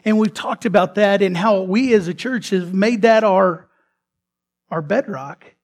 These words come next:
The word of God is everything to us. Everything is based on the word of God. But then he starts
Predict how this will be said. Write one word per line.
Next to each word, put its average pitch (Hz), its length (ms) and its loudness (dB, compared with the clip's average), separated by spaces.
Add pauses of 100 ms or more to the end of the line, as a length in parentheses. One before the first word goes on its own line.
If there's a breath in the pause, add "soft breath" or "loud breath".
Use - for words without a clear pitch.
(120)
The 214 60 -10
word 185 140 -6
of 185 80 -12
God 175 240 -6
is 156 140 -12
everything 185 380 -12
to - 140 -18
us. 160 440 -16 (160)
Everything 196 340 -6
is 160 100 -10
based 160 300 -10
on 165 80 -12
the 151 60 -10
word 147 160 -18
of 147 60 -20
God. 151 340 -18 (1900)
But - 200 0
then 320 120 2
he 339 200 4
starts - 480 -12